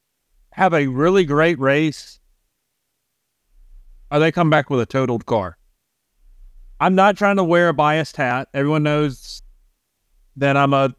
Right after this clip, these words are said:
I'm a Caddy fan. The B M W forced him off track, and he couldn't slow down.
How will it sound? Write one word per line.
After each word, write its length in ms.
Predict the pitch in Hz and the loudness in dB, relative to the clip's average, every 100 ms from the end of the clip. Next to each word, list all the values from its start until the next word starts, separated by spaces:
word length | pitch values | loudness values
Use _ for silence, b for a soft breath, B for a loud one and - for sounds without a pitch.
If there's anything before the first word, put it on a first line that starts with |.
| - | -2
I'm 140 | 147 | 0
a 60 | 151 | 2
Caddy 320 | - 143 131 | 2 0 0
fan. 420 | 113 123 113 123 - - - _ _ _ _ _ _ _ _ _ _ _ _ _ _ _ _ _ _ - | -2 -2 -2 -4 -10 -20 -20 _ _ _ _ _ _ _ _ _ _ _ _ _ _ _ _ _ _ -8
The 80 | 131 | 0
B 160 | 196 | 2
M 140 | 233 175 | 4 4
W 380 | 185 196 196 | 4 4 0
forced 380 | 165 170 170 - | -2 -2 -2 0
him 100 | 180 | -2
off 200 | 160 151 | -2 -4
track, 420 | - 156 135 170 _ _ _ _ _ _ _ _ _ _ - | -4 -4 -2 -6 _ _ _ _ _ _ _ _ _ _ -6
and 120 | 143 | -4
he 60 | |
couldn't 260 | 127 165 - | 0 -2 -4
slow 220 | - 165 | -2 0
down. 340 | 151 151 156 | 2 0 -2